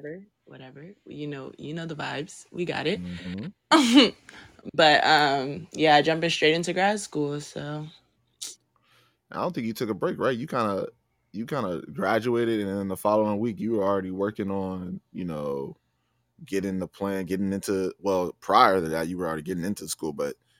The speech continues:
Speaker 2: you went straight into, like, a G A and then what, internship in a
Speaker 1: Yeah.
Speaker 2: volleyball program already?
Speaker 1: Uh,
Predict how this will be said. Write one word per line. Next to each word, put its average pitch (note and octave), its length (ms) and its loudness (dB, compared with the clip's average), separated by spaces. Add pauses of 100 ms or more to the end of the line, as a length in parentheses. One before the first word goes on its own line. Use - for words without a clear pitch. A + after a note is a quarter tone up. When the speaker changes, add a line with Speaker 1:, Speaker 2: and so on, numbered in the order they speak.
(140)
Speaker 2:
you G2+ 120 -4
went G2 180 -2
straight F#2+ 220 0
into, G2 200 -4
like, E2+ 180 0
a D#2 80 -4
G G2+ 360 -2
A G2+ 300 2
and E2 120 -4
then E2 260 -6
what, E2+ 220 0
internship F#2+ 580 -4
in D#2 100 -10
a C2+ 140 -10 (1040)
Speaker 1:
Yeah. - 80 -16
Speaker 2:
volleyball G#2+ 420 4
program C#3+ 380 -2
already? D3+ 320 0 (200)
Speaker 1:
Uh, C#3 320 -16